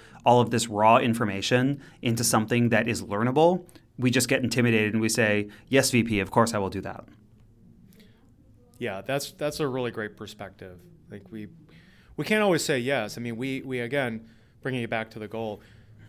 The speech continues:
Speaker 2: we're an investigative journalist. We're trying to fi-, and an investigative journalist thinks about the audience and thinks about what we need to get and then pursues that. And sometimes that involves,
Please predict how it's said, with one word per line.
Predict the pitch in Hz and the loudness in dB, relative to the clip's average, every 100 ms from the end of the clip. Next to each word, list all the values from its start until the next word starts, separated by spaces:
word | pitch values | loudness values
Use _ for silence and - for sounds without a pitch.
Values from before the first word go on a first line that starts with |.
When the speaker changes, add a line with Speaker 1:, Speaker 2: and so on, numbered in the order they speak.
| - - - | -20 -20 -6
Speaker 2:
we're | 139 | -4
an | |
investigative | 143 127 - 113 110 | 0 -2 -2 -6 -6
journalist. | 113 110 92 - | -6 -8 -10 -14
We're | 123 | -12
trying | 120 147 139 131 | -10 -8 -6 -6
to | 127 107 | -8 -12
fi-, | - - | -12 -14
and | - 123 | -12 -12
an | 120 | -8
investigative | 120 135 135 104 | -6 -6 -6 -8
journalist | 120 110 101 - | -10 -10 -12 -14
thinks | 107 113 | -14 -12
about | 104 | -12
the | 104 | -10
audience | 101 101 98 92 - 110 | -10 -10 -12 -16 -16 -14
and | 107 | -10
thinks | 113 110 | -10 -10
about | 107 104 123 | -12 -12 -8
what | 113 123 113 | -6 -6 -8
we | 110 | -10
need | 104 | -8
to | 101 | -10
get | 101 98 95 | -10 -12 -12
and | 104 | -14
then | 104 | -14
pursues | - 104 - 123 120 113 | -14 -14 -12 -8 -8 -10
that. | 98 98 104 | -12 -14 -14
And | 107 | -12
sometimes | 135 143 123 117 113 | -10 -10 -10 -10 -10
that | 107 | -10
involves, | 101 104 104 104 - | -10 -8 -8 -10 -12